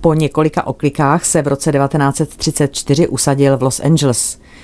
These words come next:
Jeho situace tu nebyla ovšem nijak růžová. Kvůli svému věku se musel v roce devatenáct set čtyřicet čtyři vzdát profesorského titulu v oboru kompozice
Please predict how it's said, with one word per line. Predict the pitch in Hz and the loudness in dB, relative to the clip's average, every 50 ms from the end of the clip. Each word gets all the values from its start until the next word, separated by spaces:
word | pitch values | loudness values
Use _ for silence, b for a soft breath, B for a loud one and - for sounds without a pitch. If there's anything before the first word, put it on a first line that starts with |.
| B B B | B B B
Jeho | 220 226 226 208 | 2 4 4 4
situace | - - 170 - 190 180 156 - - 139 | 2 0 0 2 0 0 2 0 -2 -2
tu | - - 143 | -2 0 0
nebyla | 139 139 139 147 165 175 170 | 2 2 2 2 2 0 0
ovšem | - 135 - - - 175 160 165 156 - - | -2 -2 -4 -2 0 0 2 2 0 -2 -2
nijak | 143 147 143 143 - 147 | 0 0 0 0 0 0
růžová. | 131 135 139 170 196 170 135 117 110 107 107 B B B B B B B | -2 0 2 2 2 2 2 0 0 -2 -4 B B B B B B B
Kvůli | - 143 143 151 151 | -2 2 2 4 4
svému | 147 - 160 156 143 151 147 139 | 2 2 0 0 2 2 2 2
věku | 131 139 180 180 - 151 143 127 | 2 0 0 0 0 0 0 0
se | - - 143 127 | 2 0 0 0
musel | 123 123 123 - - 143 139 | 0 0 -2 0 0 0 2
v | 135 | 0
roce | 135 131 - - 156 139 | 0 -2 0 0 0 0
devatenáct | 135 131 131 131 - 139 131 135 - | 0 0 -2 -2 0 0 0 0 0
set | - 139 | -2 -4
čtyřicet | - - - 139 139 131 - 160 147 | -4 -2 0 0 0 2 0 0 -2
čtyři | - - - 139 127 143 147 | -2 -4 -2 0 2 2 2
vzdát | 143 131 117 123 123 123 135 - | 2 2 0 2 2 2 2 0
profesorského | - 143 135 - 139 - - 143 127 - - - 151 147 | -2 -4 -2 -2 -2 -2 -2 0 -2 -2 -2 -2 -2 -2
titulu | - 135 - - 143 143 151 151 B B B - | -2 -2 0 2 2 2 2 2 B B B -14
v | - | -4
oboru | - 135 131 139 143 143 | -4 0 2 4 2 2
kompozice | 139 - 127 123 110 131 123 123 135 - - - 151 | 2 0 -2 0 0 0 0 0 0 -2 0 0 -2